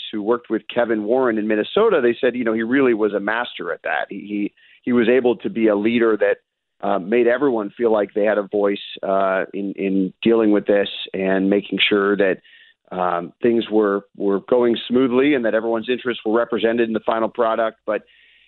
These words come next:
you know, there are just unique challenges here with a, a very different type of ownership group with the Bears and the, the Vikings have. The Vikings owners are real estate developers by trade.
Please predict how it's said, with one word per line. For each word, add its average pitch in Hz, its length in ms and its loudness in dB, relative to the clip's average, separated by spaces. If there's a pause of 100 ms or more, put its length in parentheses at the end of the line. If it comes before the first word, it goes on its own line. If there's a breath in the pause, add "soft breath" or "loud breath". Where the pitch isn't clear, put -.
(140 soft breath)
you - 60 -6
know, 165 100 2
there 156 180 2
are 151 60 0
just 147 300 -8
unique 143 460 -2
challenges 139 480 0
here 139 300 2
with 123 220 -2
a, 117 180 2
a 110 40 2
very 131 260 0
different 147 440 -2
type 139 160 -2
of 117 160 -4
ownership 143 480 -4
group 185 340 -2
with 120 120 0
the 135 40 2
Bears 131 380 0
and 117 160 -2
the, 117 80 2
the 110 140 0
Vikings 120 460 -2
have. 131 340 0
The 107 100 -6
Vikings 110 420 -4
owners 110 240 -2
are 104 160 2
real 110 200 2
estate 117 260 0
developers 139 680 0
by 135 160 0
trade. 147 440 -2